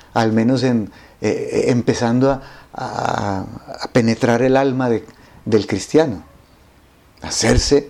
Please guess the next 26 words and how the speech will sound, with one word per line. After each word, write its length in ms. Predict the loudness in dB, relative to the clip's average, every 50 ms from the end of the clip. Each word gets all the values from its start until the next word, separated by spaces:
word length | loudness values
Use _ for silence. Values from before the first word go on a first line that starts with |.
| -12 -12
respetar 600 | -6 -4 -4 -4 -4 -8 -12 -12 -10 -10 -10 -10 -12 -20 _ -20 _ _ _ _ _ -20 -20 -20 -20 _ _ _ _ -20 _ _ _ _ _ _ _ _ _ _ _ _ -8
y 140 | -4 -4 -2
valorarse 760 | -2 -2 0 0 2 2 2 2 0 -2 -6 -10 -12 -14 -18 _ _ _
como 200 | -12 -10 -10 -8
ser 180 | -4 -4 -2 -2
humano. 240 | -2 -4 -6 -10 -14 -20 -20 -20 -20 _ -20 -20 _ _ _ _ _ _ _ -6
No 120 | -2 2
dejarse 400 | 2 4 4 2 0 2 2 2
llevar 300 | 2 2 0 0 -2 0
por 120 | 2 2 2
el 120 | 2 2
medio 220 | 2 2 4 4 2
ambiente 440 | 2 2 0 0 0 -2 -2 -4 -4 -8 -20 -20 -20 -8 0
ni 140 | 2 2 4
por 180 | 4 4 4 4
las 360 | 4 2 2 0 -2 -6 -10 -14 -20 -10 0 4
tentaciones 600 | 4 4 6 4 2 2 2 2 2 2 2 0
interiores. 520 | -2 -2 -2 -2 -4 -4 -4 -8 -10 -16 -20 -20 _ _ _ _ -20 -20 _ _ _ _ _ -20
San 220 | -8 0 2 2 4
Juan 140 | 4 4 6
Pablo 280 | 4 4 4 4 2
decía, 480 | 4 2 2 2 0 2 2 2 0 -4 -12 -20 _ _ _ _ _ _ _ _ _ _ _ _ _ _ _ _ _ _ _ _ _ _ _ _ _ _ -10
San 180 | -4 -2 -2 0
Juan 160 | 0 -2 0
Pablo 220 | 0 0 2 2
segundo, 380 | 2 2 2 0 0 -2 -6